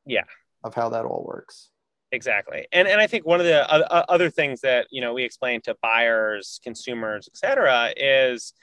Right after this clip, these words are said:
Speaker 1: we use the exact same products, uh, processes. Um, we're, we're using the exact same steps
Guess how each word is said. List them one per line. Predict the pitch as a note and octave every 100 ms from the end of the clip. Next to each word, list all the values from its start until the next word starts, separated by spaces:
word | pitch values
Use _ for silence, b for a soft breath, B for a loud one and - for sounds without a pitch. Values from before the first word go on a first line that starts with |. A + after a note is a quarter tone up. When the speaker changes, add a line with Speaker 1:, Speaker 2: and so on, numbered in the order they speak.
| b b b
Speaker 1:
we | G3
use | C4 A3
the | F#3
exact | C3 D3 -
same | C3
products, | - F3 - _ _ - _ _ _ _ -
uh, | D3 C#3+
processes. | - F3 E3 - - - - _ B2+
Um, | B2+ B2 B2 B2 A#2+
we're, | C3 C#3
we're | C#3+ C#3+
using | C3+ B2 C#3 C3
the |
exact | A#2 - C3 -
same | C#3 B2
steps | - B2+ B2+ - -